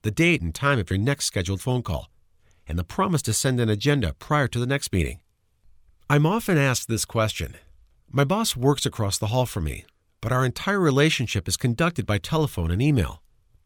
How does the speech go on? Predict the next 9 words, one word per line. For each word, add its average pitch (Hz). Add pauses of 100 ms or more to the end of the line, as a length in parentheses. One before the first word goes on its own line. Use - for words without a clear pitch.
(200)
What -
should 254
I 233
do 202
about 156
that? - (1000)
My 135
personal 190
view 73